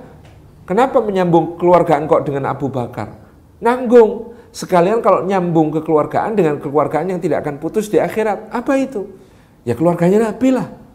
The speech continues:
Oh, gimana caranya? Kamu kan kemarin lamarnya Ummu Kulsum binti Abi Bakar, padahal ada Ummu Kulsum binti Ali bin Abi Thalib.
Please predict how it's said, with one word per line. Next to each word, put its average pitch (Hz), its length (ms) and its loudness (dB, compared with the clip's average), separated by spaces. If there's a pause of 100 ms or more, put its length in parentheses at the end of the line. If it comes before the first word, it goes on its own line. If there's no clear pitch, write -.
(920)
Oh, 120 160 -10
gimana 220 400 -2
caranya? 269 400 -6 (480)
Kamu 208 160 -10
kan 311 140 -4 (180)
kemarin 233 400 2
lamarnya 202 400 2
Ummu 190 160 -4
Kulsum 196 320 -2
binti 151 240 -2
Abi 123 240 -2
Bakar, 110 320 -2
padahal 156 480 2
ada 156 160 2
Ummu 143 160 -4
Kulsum 185 460 0
binti 139 260 0
Ali 160 240 0
bin - 320 2 (260)
Abi 160 240 0
Thalib. 170 360 0